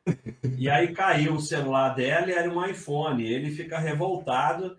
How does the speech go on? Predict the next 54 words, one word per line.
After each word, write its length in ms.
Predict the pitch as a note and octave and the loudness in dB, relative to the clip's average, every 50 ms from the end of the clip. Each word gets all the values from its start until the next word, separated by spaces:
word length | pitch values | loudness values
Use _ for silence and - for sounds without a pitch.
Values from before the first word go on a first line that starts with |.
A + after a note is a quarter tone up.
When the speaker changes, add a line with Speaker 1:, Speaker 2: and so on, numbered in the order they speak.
| _ _ _ _ - _ _ _ _ _ _ | _ _ _ _ -20 _ _ _ _ _ _
Speaker 2:
que 80 | - D3+ | -2 0
a 80 | D3 | 0
pobre 460 | D3 D3 - C#3 C#3+ D3+ D#3 D#3 D#3+ D#3 | 0 0 0 2 2 2 2 0 -4 -6
tem 180 | - D#3 D3+ | -6 -6 -4
um 160 | D#3 E3+ F3+ | -2 0 0
iPhone. 640 | F#3 F#3 - - - C3 C3 C3+ C3 A#2+ A2 G#2 G2+ | 0 -2 -2 -4 -4 -2 -2 0 -2 -2 -4 -6 -10
Você 160 | - - C3+ | -8 -8 -6
vê 160 | A#2+ C#3+ D3+ | -6 -6 -6
que 100 | - F3+ | -4 -4
ele 120 | F3+ E3+ D#3 | -2 -2 -2
é 80 | D3 | -2
top 360 | D3 - E3 E3 D#3+ D#3+ C3+ | -2 -2 -2 -2 -2 -2 -6
trinta 400 | - - B2+ C3 D3 D3 D3 C3+ | -8 -6 -4 -4 -4 -2 -4 -4
do 160 | A#2+ B2 B2 A#2+ | -6 -4 -4 -4
É 80 | A2+ G#2 | -6 -6
Rolo, 400 | - - B2 D3 E3 E3 D3+ D3+ C#3+ | -4 -4 -2 -2 -2 -2 -4 -4 -6
top 280 | C#3 C3+ C#3 C#3 - - _ | -6 -6 -6 -6 -8 -12 _
trinta 320 | A#2 B2 C3+ C3 C3 A#2+ | -6 -6 -6 -6 -8 -8
do 120 | A2 A2+ G#2+ | -8 -8 -8
Aqui 220 | - - - B2+ | -8 -8 -8 -6
Eu 180 | B2+ A#2+ G#2+ F#2+ | -4 -4 -4 -6
Ri, 300 | F2+ A2 B2+ D#3+ E3+ E3 | -6 -6 -4 -4 -6 -6
top 340 | - - C3+ C#3 C#3+ - - | -8 -6 -6 -6 -6 -6 -8
cinquenta 600 | - C3 A#2+ A#2 - A2+ A2+ A#2+ C3 B2 - B2 | -10 -8 -8 -8 -8 -8 -6 -6 -6 -6 -8 -12
de 100 | A2+ A2 A2 | -16 -16 -14
mais 280 | A2 A2+ A#2 A2+ - | -14 -12 -12 -12 -12
comentada. 840 | - C#3 A2+ A2 G#2 F#2+ F#2 _ - G#2 G#2 B2 C3 C3 C3 C3 - _ _ - F3+ - - - | -10 -12 -12 -12 -12 -18 -20 _ -10 -6 -6 -4 -4 -6 -8 -12 -16 _ _ -10 -8 -8 -4 -2
Speaker 1:
É, 200 | D#3 E3 D#3+ C#3 D3 | 0 2 2 2 2
mas 180 | D#3+ E3 E3+ | 2 4 4
eu 60 | G#3+ G#3 | 4 4
falei 160 | A3+ G#3 G#3 | 4 6 6
Speaker 2:
E 20 | G#3+ | 6
aí 40 | - | 6
Speaker 1:
esbarrei 340 | G#3+ G#3+ F#3 E3 E3 F#3+ A#3 | 6 4 4 6 4 4 4
Speaker 2:
ele 80 | A#3 B3+ | 4 2
Speaker 1:
porque 140 | A3+ A3+ | 2 2
ele 80 | A3+ B3 | 2 2
escreveu 460 | A#3 A#3 B3+ G#3+ F#3+ F3 G#3 A3 G#3 - - | 2 2 4 4 4 4 4 2 2 0 -2
esbarrei, 720 | G#3 G#3 G#3+ A3 D#4 F4+ F4+ F3 F3+ F3+ G3 G3 F3 D#3+ | -2 -2 0 2 2 2 2 4 4 4 4 4 2 2
né? 180 | D3 D3 D3 - - - - - | 2 0 -2 -4 -10 -14 -12 -10
Então 180 | F3 - F#3 F#3+ | -2 0 2 4
ele 200 | G#3 A#3 A#3+ A#3 | 4 4 2 2
criou 200 | - G3+ G#3+ A#3+ B3 | 2 4 4 4 4
um, 160 | A#3+ A3+ - | 2 2 2
todo 260 | - A#3 C#4 C#4+ C#4 | 2 2 4 4 4
um 60 | C4+ | 4
eufemismo 1200 | C#4 C4+ C#4 - C4+ A#3+ G#3+ G3 G3 - - - F3+ F3 F3 E3 F3 G#3 B3+ C4 G#3+ G#3 F3+ F3+ | 4 2 2 2 2 2 2 2 -2 -4 -2 2 2 4 4 4 4 4 4 4 4 2 2 2
pra 100 | F#3+ F#3 | 2 0
falar 220 | F#3 F#3+ G3 G#3 G3+ | 0 0 -2 -2 0
que 80 | A3 | 2
não 180 | A3 A3+ B3+ B3 | 2 2 2 2
atropelou. 460 | A3+ A3 A#3 A#3+ A#3 C4+ A#3 G#3 G3+ | 0 0 0 0 2 2 4 4 4
Então 240 | G3 F3 F#3 F#3 F3 | 4 4 2 2 4
ele 240 | F3 F3 E3+ - | 4 2 0 -2